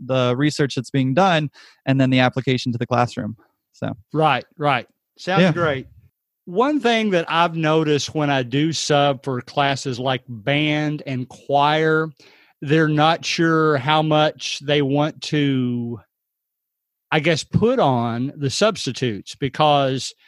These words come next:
Speaker 2: you know, that's kind of
Speaker 1: Absolutely.
Speaker 2: more of a unique ability than just walking in and trying to teach language arts or something like
Speaker 1: It
Speaker 2: that.
Speaker 1: yeah, it
Speaker 2: What do you
Speaker 1: definitely
Speaker 2: leave for
Speaker 1: is.
Speaker 2: your subs?
Speaker 1: Uh,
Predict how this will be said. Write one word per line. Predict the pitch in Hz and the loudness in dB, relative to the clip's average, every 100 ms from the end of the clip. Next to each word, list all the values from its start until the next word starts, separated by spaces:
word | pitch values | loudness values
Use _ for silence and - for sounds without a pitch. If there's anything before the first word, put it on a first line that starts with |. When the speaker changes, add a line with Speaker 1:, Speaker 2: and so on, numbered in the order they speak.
| _ | _
Speaker 2:
you | 208 | 0
know, | 214 | 2
that's | 180 208 | 4 2
kind | - 127 214 | 2 0 2
of | 185 | 0
Speaker 1:
Absolutely. | 160 | 2
Speaker 2:
more | 185 196 | 2 4
of | 180 | 2
a | |
unique | 175 165 151 156 185 - _ - | 2 0 0 0 -2 -6 _ -8
ability | 151 151 190 165 139 | -2 2 2 2 0
than | 131 135 | 0 -2
just | 147 | -2
walking | 143 156 160 151 | 2 2 2 0
in | 151 | 2
and | 139 127 | 0 0
trying | 160 147 139 | 2 2 2
to | 127 120 120 120 _ _ | -2 -4 -6 -10 _ _
teach | 175 151 | -6 -2
language | 151 151 139 131 156 | 0 0 0 0 2
arts | 147 131 - | 2 2 -2
or | 123 | -4
something | - 131 135 | -2 -4 -4
like | 123 120 - | -6 -8 -4
Speaker 1:
It | |
Speaker 2:
that. | 147 165 - _ - - | 0 0 -2 _ -20 -6
Speaker 1:
yeah, | 147 160 139 | 0 2 4
it | |
Speaker 2:
What | 202 | 4
do | 294 | 4
you | |
Speaker 1:
definitely | 277 131 262 269 | 2 2 2 2
Speaker 2:
leave | |
for | 139 | 0
Speaker 1:
is. | 196 | 0
Speaker 2:
your | 220 | -2
subs? | - 175 131 113 - - _ _ _ _ _ _ _ _ _ _ _ | 0 0 0 -4 -14 -20 _ _ _ _ _ _ _ _ _ _ _
Speaker 1:
Uh, | 175 196 | 2 4